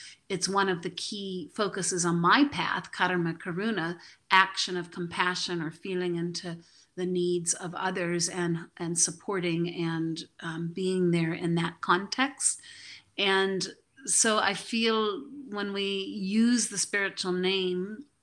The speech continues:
it, it's a support at the vibrational level. When we look at the meaning and we delve into the meaning and we try to understand that in the context of our own lives, in the context of our expressions,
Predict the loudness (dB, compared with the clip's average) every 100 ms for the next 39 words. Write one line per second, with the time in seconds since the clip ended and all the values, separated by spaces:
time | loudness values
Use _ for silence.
0 | _ _ _ _ -8 -4 -4 -2 -2 2
1 | 2 2 -2 -4 -4 -4 -8 -10 -16 -20
2 | -20 -20 -8 -2 -2 0 -2 0 0 0
3 | 0 2 0 -2 0 0 0 -4 -8 -12
4 | -18 -20 _ _ -14 -8 -2 2 2 2
5 | 0 -2 -4 -2 0 0 0 0 2 4
6 | 4 2 2 2 0 -2 -4 -2 0 0
7 | 2 2 2 2 0 -4 -2 -2 0 0
8 | 0 0 0 -2 -2 -4 -2 -2 -2 -2
9 | -6 -4 -2 0 0 2 4 4 2 -2
10 | -4 -2 -2 -2 -6 -14 -14 -12 -6 -4
11 | -2 -2 -2 -2 -2 -4